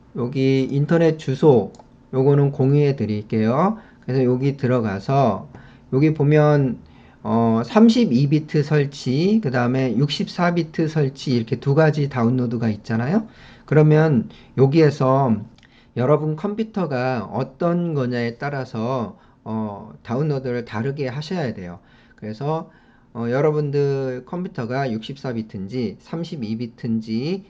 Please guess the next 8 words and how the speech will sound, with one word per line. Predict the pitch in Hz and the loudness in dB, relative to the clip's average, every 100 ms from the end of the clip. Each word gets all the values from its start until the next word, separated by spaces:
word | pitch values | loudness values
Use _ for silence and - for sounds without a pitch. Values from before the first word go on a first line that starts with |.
| _ - 98 | _ -18 -18
찾는 | - 185 185 160 | -8 -6 -4 -6
방법은, | 107 107 101 135 151 107 87 - _ _ - _ _ - | -6 -8 -6 -2 -2 -2 -4 -16 _ _ -20 _ _ -16
어, | 107 104 104 98 - _ _ | -12 -10 -12 -14 -18 _ _
키보드에 | - 226 262 226 208 196 | -4 2 2 4 4 2
보면 | 151 131 135 123 | 0 -2 -2 -2
윈도우 | 107 160 208 220 208 196 | 0 2 4 6 4 2
키가 | - 120 104 | -8 -6 -8
있어요. | 107 - 90 | -10 -14 -14